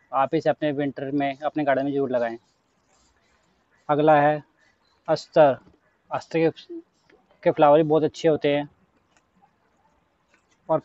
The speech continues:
पेटूनिया, पेटूनिया तो हमारे garden में must है, इसके बिना तो winter का collection अधूरी लगती है। आप इसे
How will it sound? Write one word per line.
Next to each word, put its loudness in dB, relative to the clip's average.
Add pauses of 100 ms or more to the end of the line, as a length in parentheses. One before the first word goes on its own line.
पेटूनिया, 4 (640)
पेटूनिया 4
तो 6
हमारे 4
garden 6
में 2
must 0
है, 0 (320)
इसके 0
बिना 2
तो 2 (300)
winter 0
का 6 (580)
collection 2
अधूरी 2
लगती -2
है। -4 (180)
आप -4
इसे 2